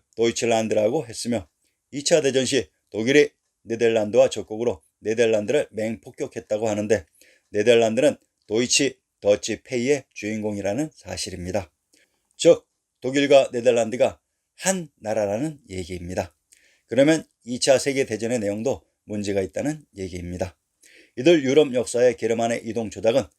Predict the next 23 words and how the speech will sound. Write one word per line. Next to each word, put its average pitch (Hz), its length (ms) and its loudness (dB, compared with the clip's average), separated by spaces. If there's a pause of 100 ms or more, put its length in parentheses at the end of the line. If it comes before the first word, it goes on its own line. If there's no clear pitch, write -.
(260)
중앙아시아 120 760 0
중원으로부터의 123 1080 0 (260)
흉노의 123 500 0
이동과 113 460 -2 (320)
이후 131 300 0 (220)
한족의 123 540 4
아리안 117 340 2
이동을 117 460 -2
은폐하기 110 560 -2
위한 120 180 0 (200)
물타기로서 101 760 -4 (440)
역사를 117 580 4
혼란스럽게 113 600 -4
휘저으며 107 500 -4 (220)
실체를 156 520 2
알아볼 113 320 0
수 - 160 -6
없도록 110 380 -2 (160)
수많은 117 460 2 (380)
뷰비 104 280 -6
트랩을 101 340 -4
깔아놓은 101 400 -4 (260)
함정이라는 98 720 -4